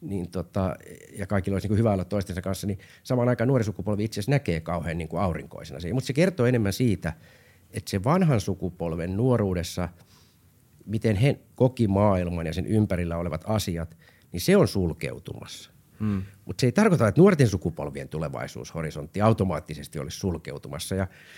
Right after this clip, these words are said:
Speaker 1: se varmaan iso kysymys onkin tällä hetkellä – se, että kun meillä on päällekkäisiä sukupolvia, niin kenen tai minkä sukupolven tulevaisuutta esimerkiksi Suomessa tai yleensäkin maailmalla tällä hetkellä rakennetaan?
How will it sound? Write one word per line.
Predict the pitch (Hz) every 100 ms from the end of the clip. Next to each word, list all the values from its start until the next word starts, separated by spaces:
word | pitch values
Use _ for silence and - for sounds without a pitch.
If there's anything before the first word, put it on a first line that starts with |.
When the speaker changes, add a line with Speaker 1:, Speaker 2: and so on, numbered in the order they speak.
| -
Speaker 1:
se | - 113
varmaan | 156 190 147
iso | 156 175
kysymys | 113 - 143 131 95 85
onkin | 117 101 90
tällä | 107 107
hetkellä – | 92 87 - 92 92 - _ - - - - - - _ _ _ -
se, | - 117
että | -
kun | 95
meillä | 98 98
on |
päällekkäisiä | - 127 123 95 - 87 87
sukupolvia, | 85 110 101 104 90 87 87
niin | 90 -
kenen | 143 185 143 87 - _ -
tai | 107
minkä | 123 190 143
sukupolven | 98 127 127 98 90 90 87
tulevaisuutta | 117 131 92 87 80 80 -
esimerkiksi | 80 87 90
Suomessa | - 107 85 - 82
tai | 98 135
yleensäkin | 156 90 82 92
maailmalla | 95 82 76
tällä | 80 101 87
hetkellä | 78 - 80 80
rakennetaan? | 95 92 80 - - - -